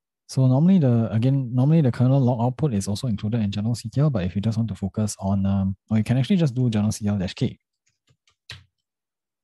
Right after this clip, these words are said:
And it will show you the kernel log,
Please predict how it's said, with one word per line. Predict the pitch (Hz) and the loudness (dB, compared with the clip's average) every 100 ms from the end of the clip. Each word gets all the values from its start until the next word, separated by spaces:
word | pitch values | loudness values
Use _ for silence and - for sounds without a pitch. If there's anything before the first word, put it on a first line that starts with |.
| _ _ _ _ _ - - | _ _ _ _ _ -20 -6
And | 110 95 87 | -4 -2 -4
it | |
will | 92 92 | -6 -6
show | - | -4
you | 101 98 | -2 -2
the | 92 117 - - | -4 -6 -8 -6
kernel | 98 95 95 | -4 -2 -4
log, | 87 82 | -6 -10